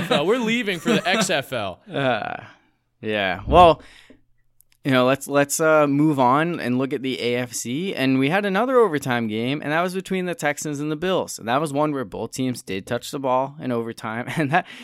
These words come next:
Speaker 2: just an up and down game for Bills and their fans, because they were in such control in the first half. And it looked like they were about to put the Texans away in the third quarter. And then who else? J J Watt,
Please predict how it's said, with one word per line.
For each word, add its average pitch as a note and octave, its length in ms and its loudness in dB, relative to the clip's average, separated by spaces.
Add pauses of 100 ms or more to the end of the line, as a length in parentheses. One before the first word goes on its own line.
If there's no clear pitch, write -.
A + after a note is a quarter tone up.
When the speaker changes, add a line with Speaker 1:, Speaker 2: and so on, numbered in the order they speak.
(160)
Speaker 2:
just B3+ 240 2
an E3+ 240 0
up E3+ 260 -2
and E3+ 180 0
down B2 380 0
game G#2 320 -6
for G#2 220 -10
Bills G2+ 480 -8
and G2 120 -10
their G2+ 160 -6
fans, F2+ 460 -10
because B2 320 -8
they A3+ 240 6
were F3+ 180 2
in G#2+ 440 -4
such - 460 -2
control C#3 580 -2
in C#3 80 -2
the B2+ 80 -4
first B2+ 400 -6
half. G2+ 480 -4 (680)
And A2+ 240 -8
it A2 240 -6
looked D3 300 -4
like D#3 180 0
they B2+ 160 2
were C#3 180 4
about B2 340 0
to A#2+ 80 -12
put - 260 -4 (180)
the C3 100 -8
Texans C3 520 -6
away B2 260 0
in B2+ 80 -4
the B2 60 -6
third C3+ 300 -8
quarter. E3 520 -4
And G#2+ 160 -8
then G#2 400 -6 (560)
who D#3 240 0
else? D3 380 0
J B2+ 220 -2
J F3+ 160 0
Watt, B2+ 420 0